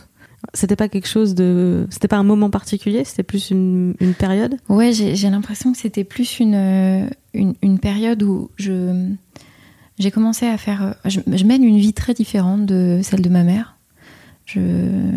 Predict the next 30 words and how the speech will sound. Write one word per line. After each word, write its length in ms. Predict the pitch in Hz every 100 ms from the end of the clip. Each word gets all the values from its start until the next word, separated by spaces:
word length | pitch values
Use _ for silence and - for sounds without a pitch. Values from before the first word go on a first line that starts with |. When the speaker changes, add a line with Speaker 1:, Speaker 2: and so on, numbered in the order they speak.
| 175
Speaker 2:
je, 160 | 185
j'habite 380 | 196 185 185 190
en 280 | 196 185 185
ville, 360 | 180 220 302 269 _ -
qui 120 | -
plus 240 | - 185
est 100 | 185 196
à 160 | 180
Paris, 440 | - 175 185 240 262 - - - - _ _ _ -
où 480 | 185 175 175 175 -
tout 120 | -
va 140 | 180 175
très 220 | - 185
vite, 400 | 214 254 - - -
où 360 | 185 175 170 - - _ _ _ -
on 240 | 180 170 180
sort 300 | - 175 175
beaucoup, 540 | 185 196 - 226 226
on 80 | 233
voit 220 | 185 160
beaucoup 340 | 156 196 196 202
de 60 |
monde, 420 | 208 220 233 240 247 _ _ - - - - - - - _ _ _ _ - - _
on 40 |
voit 160 | 180 185
beaucoup 260 | 175 180 -
de 40 |
choses. 380 | - 240 254 214 - _ _ -
Et, 140 | 190 185
hum, 560 | 185 185 185 185 190